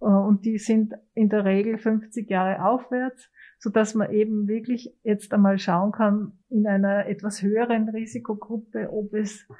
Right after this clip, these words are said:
gelingt, mit der Impfung nicht auch, wenn man diese Mutation hat, trotzdem schwere Krankheitsverläufe zu reduzieren. Und eigentlich spricht alles dafür, dass das der Fall sein wird, denn so ist es auch bei den anderen Impfungen gewesen, die man diesbezüglich angeschaut hat.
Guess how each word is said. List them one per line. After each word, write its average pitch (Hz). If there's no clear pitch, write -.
gelingt, 220
mit 240
der 208
Impfung 220
nicht -
auch, 202
wenn 208
man 214
diese 208
Mutation 202
hat, 202
trotzdem 202
schwere 190
Krankheitsverläufe 185
zu 190
reduzieren. 185
Und 262
eigentlich 254
spricht -
alles 220
dafür, 233
dass 233
das 208
der 202
Fall 185
sein 190
wird, 196
denn 202
so 226
ist 208
es 208
auch 196
bei 185
den 190
anderen 190
Impfungen 196
gewesen, 190
die 202
man 190
diesbezüglich 196
angeschaut 185
hat. 190